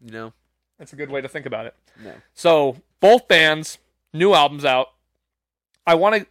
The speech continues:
Speaker 2: I kinda wanna dive into both bands individually. And
Speaker 1: Yeah,
Speaker 2: I wanna gi-,
Speaker 1: absolutely.
Speaker 2: I wanna give 'em both, like, a pretty fair amount of, uh, airtime.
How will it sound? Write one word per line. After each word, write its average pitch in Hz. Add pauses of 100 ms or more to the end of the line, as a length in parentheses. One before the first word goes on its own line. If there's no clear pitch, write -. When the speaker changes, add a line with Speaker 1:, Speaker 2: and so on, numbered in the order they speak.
Speaker 2:
I 170
kinda 214
wanna 208
dive 156
into 151
both 135
bands 135
individually. 165
And 208 (200)
Speaker 1:
Yeah, 226
Speaker 2:
I 233
wanna 151
gi-, 151
Speaker 1:
absolutely. 147 (100)
Speaker 2:
I -
wanna 165
give 165
'em 156
both, 147
like, 139
a 135
pretty 139
fair 131 (360)
amount 135
of, 120
uh, 123 (680)
airtime. 127